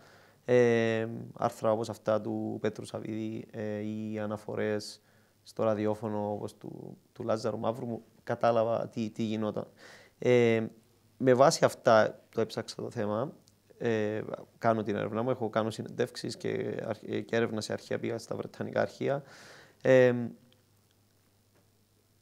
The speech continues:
αυτό που, που έγινε τότε,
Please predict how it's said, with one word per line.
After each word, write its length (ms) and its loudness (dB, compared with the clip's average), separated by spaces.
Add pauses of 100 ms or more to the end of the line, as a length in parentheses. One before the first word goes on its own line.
(920)
αυτό 400 2
που, 800 0 (920)
που 100 4
έγινε 340 4
τότε, 460 0